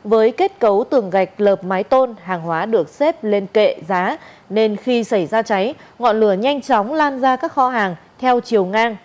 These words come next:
Hàng hóa chủ yếu là nước giải khát, máy trắc địa, dung dịch thử nước, máy đo điện và thiết bị điện.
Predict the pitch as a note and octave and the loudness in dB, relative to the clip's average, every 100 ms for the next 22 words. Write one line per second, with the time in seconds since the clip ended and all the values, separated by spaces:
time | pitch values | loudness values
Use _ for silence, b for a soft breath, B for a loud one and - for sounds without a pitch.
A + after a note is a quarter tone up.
0 | B B B B G3 F#3 F3+ A3+ C#4 F3+ | B B B B -4 0 0 0 0 2
1 | F3+ G3+ C#4 G3+ B3+ E4 A#3+ E3 - D4+ | 4 4 2 0 -2 -2 -2 -2 -2 -2
2 | F#4 - G3+ F#3+ G#3 F4 B3+ A#3+ - F3 | -2 -4 -4 -4 -4 -6 0 0 0 -2
3 | A#3+ A#3+ G#3 - G#3 D#3+ B3+ F4 B B | -4 -2 -4 -2 -4 0 0 0 B B
4 | B G#3+ G#3+ A#3+ C4+ B3 G#3+ - E3 E3+ | B -2 0 2 2 2 0 -2 -10 -8
5 | C#4 A#3 F3+ F#3+ | -6 -2 2 2